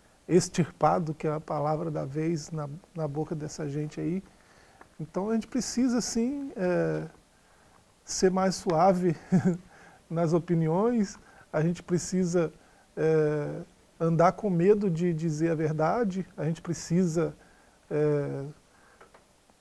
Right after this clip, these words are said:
ter muito cuidado no que fala, porque o patrulhamento é, é, assim,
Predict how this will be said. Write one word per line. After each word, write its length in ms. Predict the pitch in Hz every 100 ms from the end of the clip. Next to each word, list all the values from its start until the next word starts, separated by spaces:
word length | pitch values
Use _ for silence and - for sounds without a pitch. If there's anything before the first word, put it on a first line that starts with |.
| _ -
ter 160 | 185
muito 280 | 175 196 247
cuidado 560 | - 220 170 180 240 208
no 140 | 190
que 120 | -
fala, 560 | 156 - 147 208 247 202
porque 520 | - 170 - 160 165
o 120 | 165 160
patrulhamento 1080 | 170 151 175 180 165 156 175 185 - 208
é, 380 | 180 165 170 165 - _ _ - _ _ _ _ _ _ -
é, 800 | 147 143 143 143 143 143 208 185
assim, 500 | 143 165 151 143